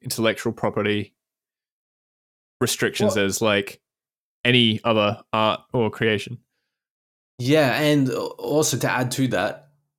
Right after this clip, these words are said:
Speaker 2: and what this thing is about, what if you had A I created open sourced software? Like, can an A I work on open source software?
Speaker 1: Yeah, well, actually,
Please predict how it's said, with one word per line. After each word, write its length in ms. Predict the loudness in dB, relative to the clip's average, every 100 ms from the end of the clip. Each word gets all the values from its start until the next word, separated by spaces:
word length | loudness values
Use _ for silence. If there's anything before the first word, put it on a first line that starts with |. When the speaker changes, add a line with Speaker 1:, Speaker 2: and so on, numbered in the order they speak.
| _ _
Speaker 2:
and 260 | -6 -4 -2
what 160 | -4
this 140 | -4 -6
thing 200 | -2 -2
is 120 | -4
about, 460 | -6 -4 -4 -6 -12 _ _ _ _ _ _ _ _ _
what 160 | -2 -2
if 100 | 0
you 100 | 0
had 260 | 2 0 -2
A 200 | -2 0
I 300 | 0 0 -2
created 720 | -6 -4 -2 -2 -2 -4 -6 -6
open 300 | -6 -4 -4
sourced 640 | -4 -4 -2 -4 -4 -8 -12 _ _ _ _ _ _ _ -4
software? 560 | -2 -2 -4 -6 -8 _ _ _ -2
Like, 580 | 0 2 0 -4 -6 -10 -10 _ _ _ _ _ _ _ 0
can 140 | 2
an 100 | 4
A 200 | 4 4
I 200 | 4 4
work 300 | 6 4 4
on 140 | 0
open 260 | 0 -2 -4
source 240 | -4 -4
software? 440 | -4 -6 -6 -10 -10 _ _ _ -20 _ _ _ _ _
Speaker 1:
Yeah, 160 | 0 2
well, 220 | 6 6 8
actually, 500 | 4 6 2 0